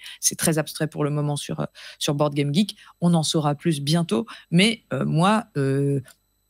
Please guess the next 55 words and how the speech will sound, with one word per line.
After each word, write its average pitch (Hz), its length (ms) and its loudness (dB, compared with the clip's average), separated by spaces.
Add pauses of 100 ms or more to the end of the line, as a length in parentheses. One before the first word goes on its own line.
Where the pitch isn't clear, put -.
(420)
euh, 214 80 2
que 233 120 -2
ce 226 120 2
soit 220 160 0
l'auteur, 214 340 0
que 214 100 -4
ce 220 120 0
soit 220 180 0
l'illustrateur, 208 680 2
que 214 100 2
ce 220 120 2
soit 214 200 2
le 214 100 2
thème, 190 260 0
que 185 120 -2
ce 202 120 0
soit 190 220 0
le 165 120 -2
petit, 202 340 2 (260)
le, 151 140 2
voilà, 190 240 2
le 160 100 -2
poids 202 140 0
du 185 100 0
jeu, 190 120 4
on 185 100 2
sent, 220 320 2 (400)
euh, 147 160 2
je 143 120 -4
me 160 60 2
dis, 196 220 2
Hum, 214 180 -2
ça 160 120 0
peut 240 200 0
être - 200 0 (100)
tout 277 180 -4
à 247 80 2
fait 220 140 0
simple 220 340 0
et 180 40 2
en 170 60 0
même 170 160 0
temps 196 140 0
avec 165 220 0
un 160 80 0
petit 160 160 -4
twist 185 260 -4
personnel, 180 540 0
moi, 156 160 -2
ça 196 100 -4
me 165 60 -2
fait 185 100 -4
très, - 220 -6
très 190 260 -4
envie. 139 240 -6